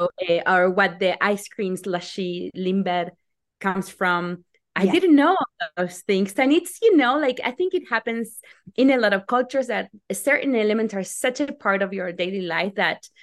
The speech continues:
Speaker 1: you don't stop to think where they came from or why they're called the way they are. So it was so much fun to, to do this research. Yes, and a lot of things I could find in books, asking family members.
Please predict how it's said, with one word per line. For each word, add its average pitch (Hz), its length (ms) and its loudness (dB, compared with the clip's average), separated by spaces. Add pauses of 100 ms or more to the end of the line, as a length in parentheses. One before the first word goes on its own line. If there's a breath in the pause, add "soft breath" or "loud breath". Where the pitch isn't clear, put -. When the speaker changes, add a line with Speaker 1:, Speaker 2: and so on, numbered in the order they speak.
(180 soft breath)
Speaker 1:
you 269 100 0
don't 277 100 0
stop 277 240 -4
to 208 80 0
think 196 420 -4
where 180 140 -2
they 160 160 -2
came 160 220 -8
from 175 440 -8
or 147 180 -4
why 170 280 0
they're 165 240 -2
called 165 260 -6
the 165 80 -2
way 165 260 -4
they 160 120 -6
are. 160 280 0 (300 loud breath)
So 214 400 2
it 233 140 6
was 247 200 -4
so 277 120 0
much 254 220 -4
fun 170 240 -6
to, 185 180 -4 (100)
to 208 100 0
do 202 160 0
this 190 220 -4
research. 185 400 -4
Yes, 220 300 -4
and 196 160 -6
a 185 80 -8
lot 233 220 0
of 247 100 -2
things 214 320 -6 (320 loud breath)
I 190 60 -4
could 190 160 -6
find 180 300 -4
in 170 140 -4
books, 320 580 0 (120)
asking 190 420 -6
family 185 300 -8
members. 247 580 0